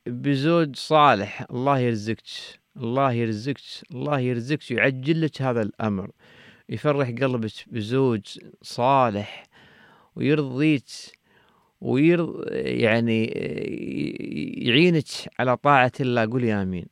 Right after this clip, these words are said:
الله يسعد قلبك ولا يجعلك فردة ويرزقك ذرية طيبة صالحة يا رب. على أربعة أربعة سبعة سبعة،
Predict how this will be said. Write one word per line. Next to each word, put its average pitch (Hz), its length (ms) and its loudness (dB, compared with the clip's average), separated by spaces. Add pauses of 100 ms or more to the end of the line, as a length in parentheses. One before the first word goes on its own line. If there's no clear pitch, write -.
الله 120 220 0
يسعد 110 460 -2
قلبك 113 420 -2 (240)
ولا 123 680 0
يجعلك 120 400 2
فردة 117 600 -2 (220)
ويرزقك 120 1200 -4
ذرية 120 400 -2
طيبة 135 320 0
صالحة 127 440 0
يا 87 180 -2
رب. - 120 -12 (840)
على 143 200 6
أربعة 165 320 8
أربعة 160 420 8
سبعة 160 340 4
سبعة، 113 480 4